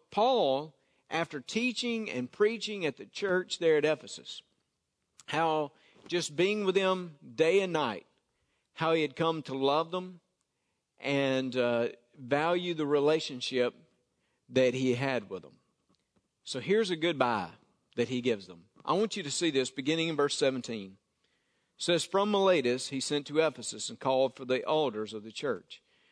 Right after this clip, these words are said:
So here's Paul. He's on his way to Jerusalem. He's trying to get there by the day of Pentecost.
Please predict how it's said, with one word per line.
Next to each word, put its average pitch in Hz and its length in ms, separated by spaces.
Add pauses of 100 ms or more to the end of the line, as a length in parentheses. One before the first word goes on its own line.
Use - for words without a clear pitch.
(120)
So 123 200 (420)
here's 156 300
Paul. 151 680 (260)
He's 135 220
on 160 160
his 185 120
way 185 200
to 196 100
Jerusalem. 170 580
He's 147 120
trying 170 280
to 185 80
get 185 200
there 147 180
by 139 140
the 131 100
day 151 200
of 180 120
Pentecost. 117 800